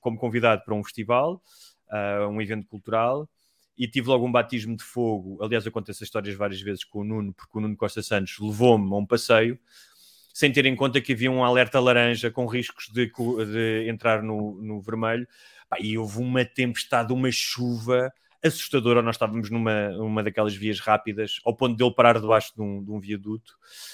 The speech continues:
Ao mesmo tempo que me contava uma história, ahm, de quando era miúdo, que tinha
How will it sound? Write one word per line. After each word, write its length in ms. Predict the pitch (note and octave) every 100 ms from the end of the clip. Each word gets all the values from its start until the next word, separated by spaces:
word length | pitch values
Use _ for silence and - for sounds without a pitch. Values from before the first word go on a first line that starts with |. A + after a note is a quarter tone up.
| - -
Ao 100 | C3+
mesmo 260 | D3+ C#3+ D#3
tempo 280 | E3 C3+ -
que 60 |
me 100 | B2
contava 400 | A2+ B2+ A#2+ A#2
uma 160 | C3 C3+
história, 720 | - C#3 C3+ C3+ C#3 C#3 D#3 _ _ _ _ -
ahm, 360 | B2 A#2+ A#2+ B2
de 100 | A#2+
quando 220 | - C#3+
era 120 | C3 B2+
miúdo, 720 | C3 C#3 C#3+ D3 C#3 D#3+ B2
que 80 | -
tinha 180 | C#3